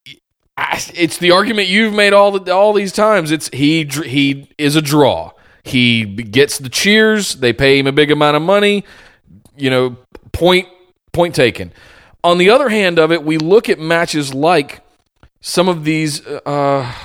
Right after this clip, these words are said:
I don't know, what do we wanna say? Daniel Bryan and, uh, Samoa Joe, or A J Styles and Finn Balor, or Seth Rollins and Shinsuke Nakamura. <sighs>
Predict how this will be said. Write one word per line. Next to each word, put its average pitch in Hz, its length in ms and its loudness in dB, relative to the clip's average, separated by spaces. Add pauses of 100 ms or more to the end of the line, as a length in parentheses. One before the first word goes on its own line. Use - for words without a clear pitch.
(100)
I 156 180 -4
don't 110 140 -2
know, 101 120 -8
what 139 120 0
do 143 60 4
we 135 100 4
wanna 127 220 2
say? 104 320 2
Daniel 135 340 2
Bryan 135 540 2
and, 113 320 -4 (460)
uh, 113 320 2
Samoa 127 420 4
Joe, 113 600 2
or 107 320 -2
A 135 200 4
J 131 220 2
Styles 117 460 0
and 110 160 -6
Finn 120 280 -2
Balor, 113 400 2
or 104 40 -6
Seth 147 320 0
Rollins 139 380 0
and 120 120 -6
Shinsuke 135 420 0
Nakamura. 120 760 0 (1080)
<sighs> - 0 -